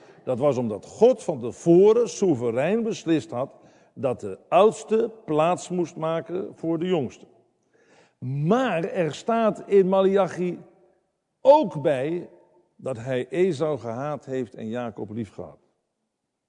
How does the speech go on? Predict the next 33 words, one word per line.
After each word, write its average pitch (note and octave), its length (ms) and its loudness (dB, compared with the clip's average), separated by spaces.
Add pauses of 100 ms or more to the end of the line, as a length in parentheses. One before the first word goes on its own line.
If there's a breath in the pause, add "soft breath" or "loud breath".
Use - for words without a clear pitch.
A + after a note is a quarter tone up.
(260)
Maar C3 380 -4
dat C3 200 0
wordt A#2 280 -4
niet G3+ 440 -4
van G3+ 180 -6
tevoren C3 460 -2
gezegd. F#2 340 -10
Als B2 120 -8
je C#3 80 -4
Romeinen F3 440 -2
negen G#3+ 360 2
leest, D#3+ 240 -2
zou G3+ 200 0
je F#3 60 4
dat E3 140 -2
even E3 260 0
kunnen D#3 280 -2
denken. F#3+ 380 -2 (600 soft breath)
Maar C3 160 -4
dat E3 160 0
is F3 100 0
absoluut F#3 360 -2
niet F#3 140 -4
het F3 140 -4
geval. F#3+ 260 0
Het F3 100 0
wordt D#3 160 -2
veertienhonderd F3+ 600 0
jaren F3 500 2
na A#3+ 380 4
hun G3 180 4
leven F3 380 4
verteld. B2+ 600 -2